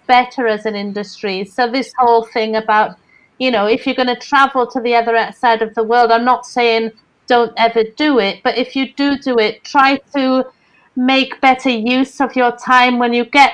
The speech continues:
there and not just spend one hour giving a talk, et cetera. So I think that it very much depends on the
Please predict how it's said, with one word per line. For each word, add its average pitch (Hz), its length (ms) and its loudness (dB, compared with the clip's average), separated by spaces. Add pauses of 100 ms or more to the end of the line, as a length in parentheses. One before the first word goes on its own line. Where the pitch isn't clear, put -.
there 202 260 4
and 226 180 0
not 247 220 0
just 220 360 -2
spend 214 440 0
one 220 240 4
hour 208 560 4 (320)
giving 208 280 2
a 196 120 -6
talk, 185 540 0
et 196 160 -10
cetera. 185 520 -2
So 254 420 2 (300)
I 330 80 6
think 339 380 2
that 302 320 6 (680)
it 254 140 2 (140)
very 285 220 6
much 262 320 2
depends 233 480 2
on 208 180 4
the 214 120 0